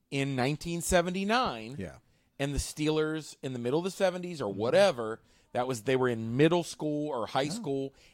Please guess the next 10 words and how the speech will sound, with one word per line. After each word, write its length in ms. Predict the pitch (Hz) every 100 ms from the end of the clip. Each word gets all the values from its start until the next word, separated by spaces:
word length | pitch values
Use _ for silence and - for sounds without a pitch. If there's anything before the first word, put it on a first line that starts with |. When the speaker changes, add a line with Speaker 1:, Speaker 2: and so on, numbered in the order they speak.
| -
Speaker 1:
and 120 | 117
they 120 | 131
were 80 | 143
like, 260 | 139 120 - -
"That 300 | 107 117 135
is 160 | 135
the 140 | 113 120
best 380 | 104 123 - -
team, 420 | 160 139 120 120 -
and 120 | 110